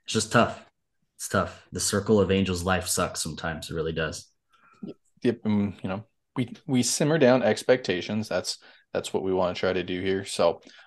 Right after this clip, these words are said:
Speaker 2: um, I was gonna go to Nate. Nate, you, you back there? You froze there for a second. Give,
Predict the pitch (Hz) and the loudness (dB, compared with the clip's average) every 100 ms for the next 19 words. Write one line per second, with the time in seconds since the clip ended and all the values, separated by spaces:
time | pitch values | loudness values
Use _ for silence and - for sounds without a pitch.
0 | - 90 78 73 69 - _ _ - 92 | -4 2 2 2 -2 -12 _ _ -10 -10
1 | - 185 120 85 82 92 98 110 101 98 | -6 -4 -2 -4 -4 -4 -2 -2 -4 -8
2 | - 95 107 127 147 160 - 113 - 113 | -6 -2 0 0 -2 -4 -4 -12 0 0
3 | 98 73 80 76 76 78 - 69 - - | 0 -2 -6 -8 -8 -8 -8 -12 -10 -4
4 | 123 | -2